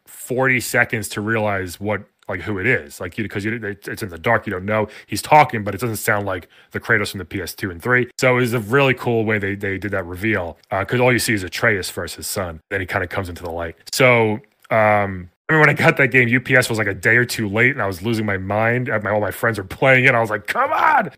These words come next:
I got it, and I think I plowed through it in three days. I beat it. I just couldn't stop playing it. I loved every single thing about it. It was, it was difficult some parts, but, uh,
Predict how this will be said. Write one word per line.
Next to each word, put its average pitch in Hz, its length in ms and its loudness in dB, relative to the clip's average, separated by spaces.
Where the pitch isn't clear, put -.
I 156 200 6
got 147 240 6
it, - 20 6
and 127 100 6
I 123 80 4
think 117 180 -2
I 110 60 4
plowed 123 460 2
through 117 140 0
it 104 80 -2
in 101 80 -10
three 117 280 -4
days. 104 240 0
I 95 80 -4
beat 101 180 -4
it. 101 120 -2
I 107 100 -4
just 95 220 -8
couldn't 101 160 -4
stop 101 260 -4
playing 95 300 -4
it. 92 160 -6
I 110 40 -6
loved 110 200 -4
every 131 240 2
single 117 220 -2
thing 107 180 -4
about 98 260 0
it. 87 160 -10
It 123 80 -2
was, 131 260 0
it 135 80 0
was 123 240 4
difficult 117 520 -2
some 110 220 -4
parts, 107 380 -2
but, 98 320 -4
uh, 104 540 0